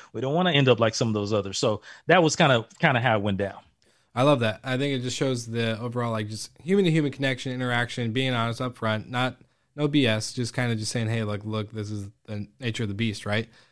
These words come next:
Speaker 2: Um, I, I love that. That, that's how, um, it's not, it's very positive compared, you know, two compared to two hundred or two thousand cancellations, uh, is, is definitely a, a positive thing to hear about. Uh,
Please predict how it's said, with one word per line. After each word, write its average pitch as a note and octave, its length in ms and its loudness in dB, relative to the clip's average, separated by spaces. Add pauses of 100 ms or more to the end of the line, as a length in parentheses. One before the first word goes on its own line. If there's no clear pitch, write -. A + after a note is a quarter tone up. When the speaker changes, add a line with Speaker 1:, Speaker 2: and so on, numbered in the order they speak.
(100)
Speaker 2:
Um, A2 260 0
I, A2+ 60 -2
I A#2 240 -2
love A#2 300 -2
that. G#2 260 -6
That, G#2+ 160 -10
that's G#2 160 -8
how, G#2+ 240 -4 (260)
um, G2+ 440 -6 (420)
it's B2+ 160 -4
not, D3+ 180 -2
it's B2 120 -2
very D#3+ 200 4
positive A2+ 480 0
compared, A#2+ 320 0
you A#2+ 100 -6
know, G#2+ 80 -2
two C#3+ 440 8
compared B2+ 340 2
to A2+ 80 -2
two C3 240 0
hundred A#2 340 -2
or G2+ 60 -6
two A2+ 160 -8
thousand A2 460 -6 (320)
cancellations, A2+ 640 -2
uh, G2+ 300 -6
is, G#2+ 260 -12
is G#2+ 160 -8
definitely G#2+ 400 -6
a, G2 220 -10
a A#2+ 100 -8
positive A#2 640 2
thing A2+ 280 0
to G#2+ 80 -2
hear A2 200 0
about. G2 300 -6 (340)
Uh, B2 320 4